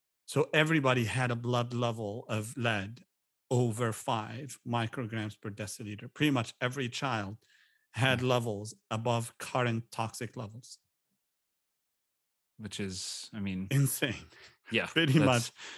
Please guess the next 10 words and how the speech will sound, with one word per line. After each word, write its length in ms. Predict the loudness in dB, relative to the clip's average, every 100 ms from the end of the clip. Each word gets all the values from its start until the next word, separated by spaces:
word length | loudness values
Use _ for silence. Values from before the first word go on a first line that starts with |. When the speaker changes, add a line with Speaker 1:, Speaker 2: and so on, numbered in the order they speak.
| -2
Speaker 2:
that's 140 | 4
a 40 | 4
Speaker 1:
every 160 | 6
Speaker 2:
striking 220 | 6 6 6
Speaker 1:
child, 240 | 8 8
Speaker 2:
number. 260 | 6 4 2
Speaker 1:
yeah, 220 | 0 -2 -2
every 320 | -2 -2 -4
child 720 | -2 2 4 4 2 -2 -4 -12 -10
w-, 200 | -2 -2